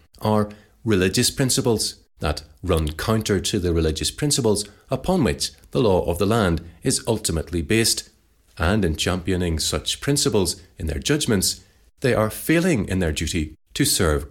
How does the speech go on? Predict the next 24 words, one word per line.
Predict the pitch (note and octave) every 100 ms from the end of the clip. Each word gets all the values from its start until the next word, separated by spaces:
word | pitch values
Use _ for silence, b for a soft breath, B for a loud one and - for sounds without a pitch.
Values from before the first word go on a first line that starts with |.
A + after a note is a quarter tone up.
| -
Queen | - A2+
Elizabeth | D#2+ D2 D2+ D#2
the | -
Second | - G2+ A2+ G2 - - -
in | E2+
accordance | - F2 F#2 G2
with | D2+
the | D2
oath | F2+ F#2+ -
they | D#2
have | C2+
sworn | - - G#2 F#2 E2 B B
by | - G2 F2+
Almighty | - F#2+ F#2 F2+ E2+ D#2
God. | G2+ F#2+ F#2+ - - - _ _ _ _ _ _ _ _ _ -
It | D#3 F3
is | -
true, | - F#3+ A3+
of | A#3
course, | - E2 D2 -
that | D2+ C#2+ E2
modern | E2 F2 F2 D2+
Britain | F#2 F#2+ G2+ F#2
has | D#2+ F#2+ E2 D#2+